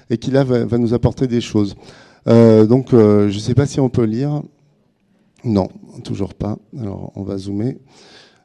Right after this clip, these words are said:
Euh, on va pas tout lire non plus. Je vais lire les, parce que ça se répète beaucoup, hein.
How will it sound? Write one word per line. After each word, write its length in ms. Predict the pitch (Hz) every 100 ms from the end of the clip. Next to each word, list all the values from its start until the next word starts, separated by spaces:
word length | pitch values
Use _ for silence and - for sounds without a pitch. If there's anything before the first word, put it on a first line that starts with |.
| _
Euh, 440 | 117 113 101 98 98
on 80 | 101
va 120 | 104
pas 120 | 117
tout 160 | - 120
lire 200 | 110 117
non 140 | 107
plus. 300 | 98 113 123
Je 120 | 120
vais 60 | 104
lire 260 | 98 104 98
les, 360 | 90 85 85 90 -
parce 160 | 98
que 120 | - 123
ça 140 | 123
se 100 | -
répète 320 | 127 - 120
beaucoup, 420 | 113 117 - 143
hein. 120 | 113